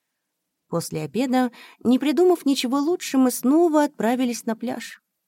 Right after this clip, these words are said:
Для приличия я хотела позвать с нами Веронику с Антоном, но Славик объяснил, что местные жители практически не ходят купаться. Я побоялась уточнить, почему.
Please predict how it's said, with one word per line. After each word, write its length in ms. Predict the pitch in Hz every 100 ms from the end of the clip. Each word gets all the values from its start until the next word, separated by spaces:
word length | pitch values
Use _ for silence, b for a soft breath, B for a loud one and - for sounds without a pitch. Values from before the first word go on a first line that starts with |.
| _
Для 160 | - 214
приличия 480 | 214 240 262 - 185
я 60 |
хотела 380 | 180 180 190 190
позвать 360 | 185 175 175 185
с 80 | 180
нами 220 | 170 175
Веронику 500 | 160 170 165 175 165
с 100 | -
Антоном, 680 | 170 170 220 233 156 151 B B B
но 160 | 262 285
Славик 460 | - 247 247 233
объяснил, 500 | 202 185 196 - 247
что 240 | 247 - 180
местные 520 | 175 175 165 156 156
жители 560 | 147 247 - 254 240 226 B _
практически 840 | - 175 - - 247 311 294 - 262
не 160 | 247
ходят 400 | 226 175 175 165
купаться. 760 | - 143 135 139 - - 156 156 _ _ _ _ _ _ _
Я 260 | 208 202 220
побоялась 800 | 220 180 196 180 156 151 147 165
уточнить, 560 | 170 165 170 180 196
почему. 640 | 180 - 170 160 147 143